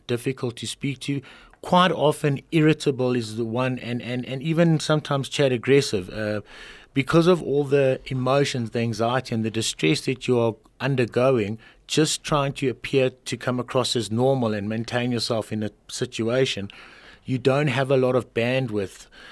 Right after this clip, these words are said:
or capacity to sometimes deal with situations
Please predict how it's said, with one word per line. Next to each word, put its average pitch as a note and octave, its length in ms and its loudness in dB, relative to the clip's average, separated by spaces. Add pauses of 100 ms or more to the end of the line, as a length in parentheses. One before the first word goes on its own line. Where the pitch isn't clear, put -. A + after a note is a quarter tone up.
(200)
or A2+ 160 -4
capacity D3 800 -4
to - 180 -8
sometimes A#2+ 480 -4
deal A#2+ 320 2
with A#2+ 260 -2 (220)
situations C3+ 1000 0